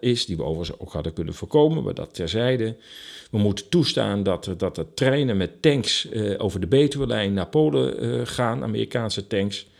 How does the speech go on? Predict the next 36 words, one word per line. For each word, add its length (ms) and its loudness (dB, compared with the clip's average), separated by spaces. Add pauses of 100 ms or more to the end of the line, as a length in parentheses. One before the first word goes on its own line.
(800)
Ja, 160 2
we 100 6
hebben 260 4
niet 140 4
zo 100 2
heel 240 4
veel 160 -2
meer 160 2
te 80 -6
vertellen 420 -2
in, 300 0
eh, 220 -2
in 60 2
dit 160 0
land. 260 -2
En 220 0
mensen 240 0
kunnen 200 0
nog 100 0
wel 100 2
zeggen: 180 2
"Ja, 100 0
het 140 -2
is 120 -2
nog 120 -6
steeds 280 0
democratisch." 960 0
Ja, 280 -4
de, 180 -2
het, 180 -6 (160)
laten 200 0
we 80 0
eerlijk 200 0
zijn, 240 -2
het 180 -2
theater, 720 2